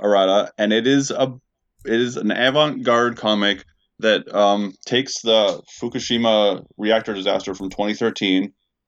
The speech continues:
and reimagines that story as if it was, um, uh, the, the Syrian conflict in the Middle East.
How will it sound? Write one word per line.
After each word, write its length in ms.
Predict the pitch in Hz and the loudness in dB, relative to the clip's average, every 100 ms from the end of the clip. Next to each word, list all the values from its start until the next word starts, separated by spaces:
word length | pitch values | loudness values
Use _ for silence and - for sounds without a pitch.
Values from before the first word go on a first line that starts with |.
| _ _ _ - | _ _ _ -4
and 200 | 107 107 | -2 0
reimagines 1000 | 101 104 117 135 131 123 127 127 117 101 | -2 -2 0 0 2 2 2 -2 -4 -2
that 220 | 104 - | 0 0
story 640 | - - 117 107 101 95 | -4 0 2 2 0 -2
as 220 | - 101 104 | 0 -2 -2
if 140 | 95 | -4
it 100 | 95 | -4
was, 580 | 92 98 98 95 - - - | 0 0 0 -2 -8 -8 0
um, 400 | 98 - 294 277 - _ _ _ _ _ - | 2 2 0 -4 -10 _ _ _ _ _ -6
uh, 180 | 101 98 | -4 -2
the, 300 | 98 101 - | -2 -4 -4
the 140 | 101 107 | -6 -8
Syrian 560 | - - 110 113 123 | -8 -6 -2 0 0
conflict 640 | 123 127 131 139 139 147 - _ _ _ - | -2 -2 -4 -4 -6 -6 -12 _ _ _ -12
in 60 | 104 | -8
the 60 | |
Middle 240 | 104 107 104 | -4 -2 0
East. 400 | 131 143 - | -2 -6 -14